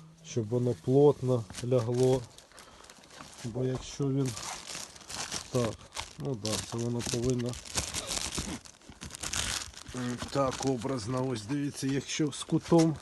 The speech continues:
прогадаєте, буде в зазор ось такий.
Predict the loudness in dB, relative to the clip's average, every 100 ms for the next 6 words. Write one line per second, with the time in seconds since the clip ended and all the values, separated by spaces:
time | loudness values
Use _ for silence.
0 | -10 -16 -16 -16 -12 -10 -8 0 2 4
1 | 2 4 4 4 2 -2 -6 -6 -10 -20
2 | -20 -20 _ -20 _ _ _ _ _ _
3 | _ _ _ -20 -20 -20 -20 -20 -20 -20
4 | -20 -20 -20 -20 -20 -20 -20 -20 -20 -20
5 | -20 -18 -10 0 2 2 0 2 2 2
6 | 2 2 2 -2 -10 -16 -16 -10 -8 -6
7 | -6 -8 -6 -4